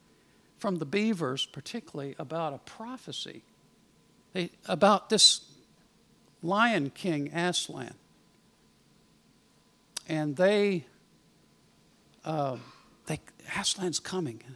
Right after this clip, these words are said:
And the prophecy, does anyone remember the prophecy? <laughs> Here it is. "Wrong will be right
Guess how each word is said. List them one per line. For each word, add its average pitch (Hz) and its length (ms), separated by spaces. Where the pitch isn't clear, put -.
And 202 160
the 185 80
prophecy, - 880
does - 140
anyone 214 360
remember 170 360
the 151 80
prophecy? 170 640
<laughs> - 840
Here 196 240
it 185 80
is. - 360
"Wrong 220 600
will 196 180
be 175 160
right 151 420